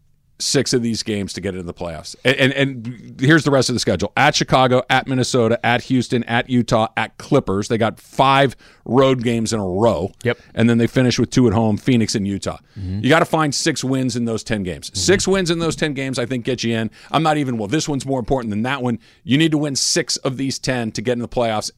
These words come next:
Speaker 1: and I think that's good enough.
Speaker 2: So they, they're, they're in a spot, too, where I'm not gonna try to give them the benefit of the doubt, but they got,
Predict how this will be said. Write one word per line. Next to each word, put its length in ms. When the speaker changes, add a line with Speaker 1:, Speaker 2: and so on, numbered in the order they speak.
Speaker 1:
and 80
I 60
think 200
that's 220
good 140
enough. 300
Speaker 2:
So 460
they, 260
they're, 380
they're 300
in 140
a 40
spot, 540
too, 240
where 340
I'm 120
not 100
gonna 160
try 200
to 60
give 220
them 240
the 80
benefit 380
of 40
the 80
doubt, 360
but 100
they 100
got, 300